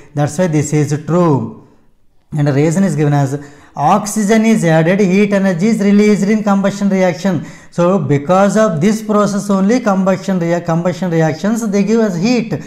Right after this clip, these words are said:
That is the reason we call them rea-, exothermic reactions. So, here this is also true and this is the correct explanation for A.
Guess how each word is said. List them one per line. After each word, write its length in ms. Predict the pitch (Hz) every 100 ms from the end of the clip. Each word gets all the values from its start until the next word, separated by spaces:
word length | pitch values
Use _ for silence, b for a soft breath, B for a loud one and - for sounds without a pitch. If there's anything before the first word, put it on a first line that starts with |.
| B B B 123
That 200 | 143 160
is 180 | 226
the 100 | 214
reason 280 | 226 202 240
we 100 | 233
call 240 | 220 190 196
them 160 | 220
rea-, 300 | 190 190 202
exothermic 640 | 180 160 202 220 208 208 208
reactions. 640 | 202 214 214 - 202 - 143 B B B
So, 140 | 175
here 200 | 175 180
this 280 | 139 151 156
is 160 | 202
also 420 | 190 175 147 170 156
true 180 | 151
and 180 | 147 143
this 180 | 139 147
is 180 | 156 135
the 80 | 147
correct 380 | 165 185 226
explanation 480 | 196 - 180 175 170
for 120 | 156
A. 380 | 135 139 139 139